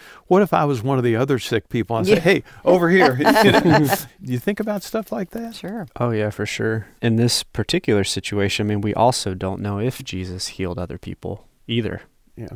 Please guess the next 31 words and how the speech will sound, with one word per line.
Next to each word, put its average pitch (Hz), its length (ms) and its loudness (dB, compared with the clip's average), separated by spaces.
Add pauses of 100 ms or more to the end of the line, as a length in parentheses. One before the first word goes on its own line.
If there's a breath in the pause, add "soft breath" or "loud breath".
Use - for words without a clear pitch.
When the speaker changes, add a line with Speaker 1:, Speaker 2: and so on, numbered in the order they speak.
(140)
Speaker 3:
'Cause 107 160 -4
the 104 100 -4
text - 320 -6
doesn't 101 240 -4
tell 101 240 -2
us - 160 -8
either 98 180 -6
way. 104 320 -4 (480 loud breath)
But 123 240 2
there's 123 200 2
something, 151 420 0
I 107 100 2
think, 117 520 -2
as 110 200 -4
far 117 300 2
as 104 420 -2 (400 soft breath)
John 117 400 2
collecting 104 880 -4
stories 104 540 -2
about 98 340 0
who 107 140 -4
Jesus 98 460 -6
is 90 500 -6 (260)
and 107 140 -6
trying 107 260 -2
to 101 80 -4
tell 107 240 -2
the 101 80 -4
story 101 400 -6
of 98 100 -10
Jesus. 98 520 -8